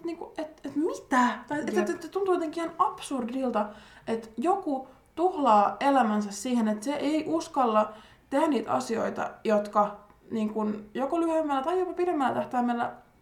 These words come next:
Speaker 1: tekisi sen niin kuin onnelliseksi. Ja, ja, ja joskus varsinkin se pidemmän tähtäimen onni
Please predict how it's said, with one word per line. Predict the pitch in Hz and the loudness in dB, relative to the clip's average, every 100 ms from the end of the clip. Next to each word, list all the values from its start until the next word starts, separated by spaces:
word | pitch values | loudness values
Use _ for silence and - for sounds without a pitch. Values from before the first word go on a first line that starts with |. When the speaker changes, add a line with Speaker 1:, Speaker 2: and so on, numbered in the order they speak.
| _ _ - - | _ _ -20 -14
Speaker 1:
tekisi | - 285 277 | -6 -4 -4
sen | - 269 | -4 -4
niin | 254 | -4
kuin | - | 0
onnelliseksi. | 330 349 269 233 226 | 2 2 0 -2 -2
Ja, | 226 220 240 | -2 -2 -2
ja, | 247 - | -2 -2
ja | 254 | -2
joskus | 311 330 302 - - | -2 -2 -8 -10 -2
varsinkin | 247 330 339 277 | 2 2 2 -4
se | - | -4
pidemmän | 214 277 302 202 | -4 -2 0 0
tähtäimen | 175 - - 208 202 - | -2 -6 -6 -6 -6 -2
onni | 208 226 269 | 0 0 -4